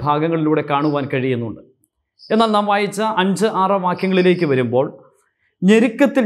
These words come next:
ഞാൻ യഹോവയെ വിളിച്ചപേക്ഷിച്ചു, യഹോവ ഉത്തരമരുളി എന്നെ വിശാല സ്ഥലത്താക്കി." സങ്കീർത്തനക്കാരൻ പറയുന്ന വാക്കുകൾ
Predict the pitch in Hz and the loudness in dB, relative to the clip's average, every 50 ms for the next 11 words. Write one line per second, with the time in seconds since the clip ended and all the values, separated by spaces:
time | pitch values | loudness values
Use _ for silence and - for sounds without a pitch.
0 | 202 190 180 175 160 135 151 175 180 175 180 165 151 160 185 190 190 - 220 160 | 0 0 2 2 2 2 4 2 4 2 2 0 2 2 0 0 2 0 0 0
1 | 151 135 - 139 131 - 131 117 101 - _ _ _ _ _ _ _ _ - - | 0 -2 -4 -6 -10 -8 -8 -10 -10 -10 _ _ _ _ _ _ _ _ -20 -20
2 | _ _ - - - 196 180 180 196 185 214 254 254 247 226 214 190 - 196 190 | _ _ -20 -14 -6 -2 0 2 2 2 2 2 2 2 0 0 0 0 -4 -4
3 | 190 - - - 269 247 220 180 147 143 143 139 131 123 117 - - 123 147 147 | -4 -4 0 0 0 2 2 0 0 0 0 0 -2 -4 -4 -8 -6 -4 -2 -2
4 | 147 139 131 127 131 - - _ _ - 147 156 156 - 170 156 151 147 143 131 | -2 -2 -4 -4 -8 -16 -20 _ _ -4 -2 -2 0 0 0 0 0 0 -2 -4
5 | 135 - - 139 135 123 - 127 117 110 - 113 101 - _ _ _ _ _ _ | -4 -4 -2 -2 -2 0 0 -2 -2 -2 -4 -10 -16 -18 _ _ _ _ _ _
6 | _ _ _ _ _ _ - - _ _ - _ _ _ _ - - - 185 180 | _ _ _ _ _ _ -20 -20 _ _ -20 _ _ _ _ -12 -6 -2 0 2
7 | 180 190 180 196 190 170 190 190 190 202 208 196 208 180 151 160 175 196 196 202 | 2 2 0 0 -2 0 0 0 0 -2 -4 -2 -2 0 0 2 0 0 0 -2
8 | 196 170 151 156 156 156 185 180 190 | -2 0 0 -2 -2 -2 -2 -2 -2